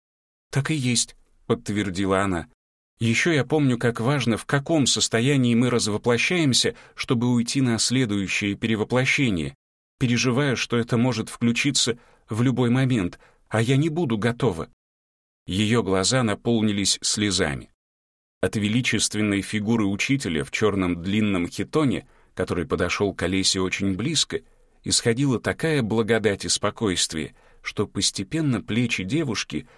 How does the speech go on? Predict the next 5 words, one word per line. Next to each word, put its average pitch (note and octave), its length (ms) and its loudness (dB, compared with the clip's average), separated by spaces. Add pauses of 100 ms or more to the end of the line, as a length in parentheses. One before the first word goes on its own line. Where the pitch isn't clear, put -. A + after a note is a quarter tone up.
которая A#2 360 0
пыталась A#2+ 520 0 (260)
сдержать G2+ 760 0
тихие G2+ 440 -2
рыдания, G#2+ 580 0